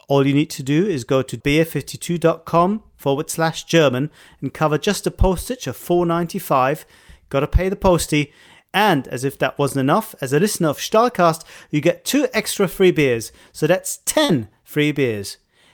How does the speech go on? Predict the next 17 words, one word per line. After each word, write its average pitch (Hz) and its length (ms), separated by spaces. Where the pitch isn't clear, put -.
Beer 214 200
fifty-two 208 640
are 139 140
beer 151 260
pioneers. 135 760
They 127 100
traverse 165 540
the 180 100
globe 147 440
to 131 80
find 131 220
the 127 60
best 170 320
and 147 80
most 135 300
interesting 160 480
beer 135 320